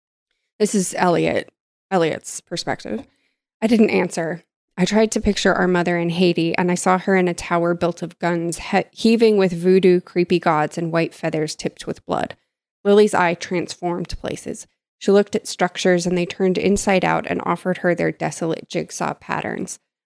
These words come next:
Once Lily pointed out a photo of hers in a magazine, a picture of a tundra with a ball of ice at noon in the sky.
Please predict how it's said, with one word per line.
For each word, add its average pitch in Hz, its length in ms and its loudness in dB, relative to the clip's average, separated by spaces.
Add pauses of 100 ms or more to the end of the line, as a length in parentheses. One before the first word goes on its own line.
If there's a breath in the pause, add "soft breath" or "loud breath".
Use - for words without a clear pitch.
(120)
Once 208 240 2
Lily 208 280 6
pointed 175 360 2
out 156 240 0
a 170 40 -2
photo 175 320 2
of 160 120 -2
hers 165 240 -2
in 170 80 -2
a 165 40 -4
magazine, 160 680 -4
a 185 80 -2
picture 190 400 -2
of 190 100 2
a 185 60 2
tundra 170 480 -2
with 170 120 -4
a 175 60 -2
ball 165 240 -2
of 175 100 -4
ice 160 320 -2
at - 140 -8
noon 175 260 0
in 160 80 -2
the 160 80 -6
sky. 156 440 -8